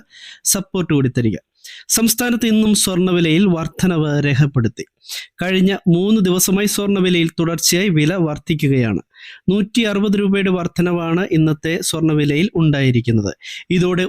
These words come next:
ഒരു പവൻ സ്വർണത്തിന്റെ വില അറുപത്തിനാലായിരത്തി അറുന്നൂറ് രൂപയിലേക്ക് ഉയർന്നു. കഴിഞ്ഞ ഫെബ്രുവരി ഇരുപതിന് വിൽപ്പന നടന്ന അറുപത്തിനാലായിരത്തി അഞ്ഞൂറ്റി അറുപത് രൂപയുടെ റെക്കോർഡാണ് ഇന്ന്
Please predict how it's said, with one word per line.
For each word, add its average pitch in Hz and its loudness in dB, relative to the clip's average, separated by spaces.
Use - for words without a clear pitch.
ഒരു 180 0
പവൻ 180 0
സ്വർണത്തിന്റെ 175 0
വില 170 0
അറുപത്തിനാലായിരത്തി 156 0
അറുന്നൂറ് 185 2
രൂപയിലേക്ക് 143 0
ഉയർന്നു. 117 0
കഴിഞ്ഞ 214 2
ഫെബ്രുവരി 220 2
ഇരുപതിന് 190 2
വിൽപ്പന 175 0
നടന്ന 165 0
അറുപത്തിനാലായിരത്തി 175 -2
അഞ്ഞൂറ്റി 165 2
അറുപത് 165 0
രൂപയുടെ 165 0
റെക്കോർഡാണ് 143 -2
ഇന്ന് 139 4